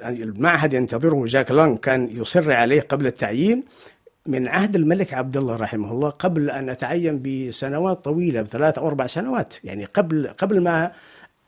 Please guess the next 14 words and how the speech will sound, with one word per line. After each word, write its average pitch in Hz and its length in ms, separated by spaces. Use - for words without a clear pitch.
أفكر - 540
أو 160 100
يفكرون 180 540
في 160 100
أن 190 260
آتي 196 400
بديلًا 170 400
لمنى 160 480
خزندار، 165 460
لأنها 123 280
استقالت 147 540
من، 127 220
من 123 120
عهدتها. 107 400